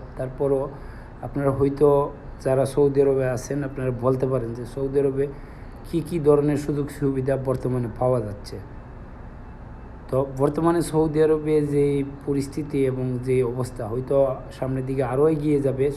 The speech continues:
সৌদি আরব। তবে, আহ, প্রবাসীরা যেই পরিমাণে রেমিটেন্স পাঠাতো দেশে, এই রেমিটেন্স পাঠানোটা কিন্তু অনেকটাই কমে আসছে বলে আমরা মনে করি, কারণ আমরা যেহেতু প্রবাসীদেরকে নিয়ে কাজ করি এবং বিভিন্ন বিষয় বা বিভিন্ন,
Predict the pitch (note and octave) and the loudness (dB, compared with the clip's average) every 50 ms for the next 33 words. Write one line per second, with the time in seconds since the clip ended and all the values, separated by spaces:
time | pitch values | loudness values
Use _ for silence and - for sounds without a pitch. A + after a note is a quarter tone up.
0 | - - A#2+ A#2+ A2+ A#2+ A#2 A2+ A2+ A2+ A2+ - - C#3 C3+ D3+ F3 - - - | -4 -6 -6 -4 -4 -4 -4 -6 -6 -6 -10 -10 -10 -8 -8 -6 -8 -8 -10 -14
1 | - - - - - - - - - - - - B2 B2 B2 B2+ - D3 C#3+ C#3+ | -14 -16 -16 -16 -16 -16 -16 -16 -16 -14 -8 -6 -4 -4 -4 0 2 4 4 6
2 | D#3 D3+ D#3 - E3 D#3+ D#3+ D#3+ D#3 D3+ C#3+ D3 D3 D3 D3 C#3+ C#3+ C#3 C#3 C#3+ | 4 4 4 2 4 6 6 6 6 4 4 2 2 2 0 0 0 0 0 0
3 | C#3 C3+ B2+ A#2+ C3 C3 C#3 D3 C#3 C#3 D#3+ D#3+ D#3+ D#3+ - - - C3+ B2 - | 0 -2 0 0 2 2 2 2 2 2 0 0 0 0 -4 -4 -2 -2 0 0
4 | A#2 A2 - - G#2+ A2+ C3 - - - - - - - - - B2 B2 B2 A2+ | -2 -4 -6 -6 -8 -8 -10 -10 -14 -14 -14 -16 -16 -16 -14 -8 -4 -2 -2 -2
5 | G2+ - B2+ C3+ C#3+ - C#3 C#3 C3+ C3 B2+ C#3 C#3 D3+ D3+ D3+ E3 E3 D#3 D#3 | -2 -4 -6 -6 -6 -2 0 2 2 4 4 4 4 2 2 2 0 0 0 0
6 | - - D#3 D3+ D#3 D3+ D#3 D3+ D3+ E3 D3 D3+ D3+ C#3+ D3+ C#3+ C#3 C#3+ C#3 - | 2 0 2 2 2 2 2 2 0 -2 -2 0 0 2 2 2 2 2 0 -2
7 | D#3+ C#3+ C#3+ - - D3+ D#3 D3+ D3 C#3 C3 B2+ - - - - D3+ D3 D3+ C#3+ | -4 -6 -4 0 2 2 4 4 2 0 0 -2 -4 -4 0 0 2 4 4 4
8 | C3 B2+ B2 B2 B2 A#2+ A#2 A#2 B2 B2 B2 B2 A2+ - A#2 A2 G#2+ - - C3 | 4 2 0 -2 -4 -4 -4 -4 -4 -4 -4 -4 -6 -6 -8 -8 -8 -8 -8 -6
9 | C3 C3 C3+ C3+ C#3 C#3+ D3 C#3 C#3+ D3 D3+ D3 D#3 D#3+ D#3+ - - - - - | -6 -6 -4 -4 -4 -2 -2 0 2 4 2 4 2 -2 -4 -6 -10 -14 -14 -14
10 | - - - - - D3+ D3 D3+ D3 D3 - D#3+ D3+ D#3+ D3+ D3+ D#3 D#3 D#3 D#3 | -14 -16 -16 -4 0 4 4 6 4 4 4 2 2 2 2 2 0 0 2 2
11 | D3+ D3 D3+ - D3 C#3 C3+ - - D3 C#3+ C#3+ C#3+ C3+ C#3 C#3 C3+ B2 A#2 B2+ | 2 0 0 0 0 0 0 -2 -4 -2 2 2 2 2 2 0 -2 -2 0 0
12 | C3+ C#3 D#3+ E3+ E3+ E3 E3+ D3+ B2+ C#3 C#3+ - - E3 D#3+ D3 C3+ C3 C3+ C3 | 2 4 4 4 4 4 4 2 2 0 0 0 2 4 6 6 6 4 2 -2
13 | B2 B2 C3 C#3 D3 D#3 D#3 D#3+ D#3+ D#3+ D#3+ E3 | -2 0 -2 0 0 0 0 0 2 2 2 2